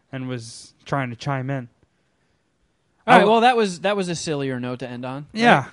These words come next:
Speaker 1: I love that rivalry, and that's, if you wanna know more about that, you gotta join the five dollar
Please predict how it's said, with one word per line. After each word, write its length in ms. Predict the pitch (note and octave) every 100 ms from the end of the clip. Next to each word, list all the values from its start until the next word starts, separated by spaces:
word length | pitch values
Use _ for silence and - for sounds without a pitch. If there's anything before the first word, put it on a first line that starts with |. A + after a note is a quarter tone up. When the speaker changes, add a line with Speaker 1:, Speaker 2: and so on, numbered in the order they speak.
| -
Speaker 1:
I 140 | G3+
love 240 | A#3+ B3 A3+
that 140 | D#3+
rivalry, 580 | D3+ C#3 C#3 C#3 C#3 C#3
and 120 | C#3
that's, 340 | E3+ - - - _ _ _ _ _
if 160 | - C#3
you 100 | F3+
wanna 160 | G3 F#3
know 160 | F#3+
more 200 | E3+ A3
about 280 | G3 C#3 C3
that, 220 | D3 D3+
you 180 | C#3+ D3
gotta 140 | D3+ D3
join 280 | C#3+ D#3
the 60 | D3
five 280 | - D#3 D3+
dollar 360 | D3+ D3+ C#3+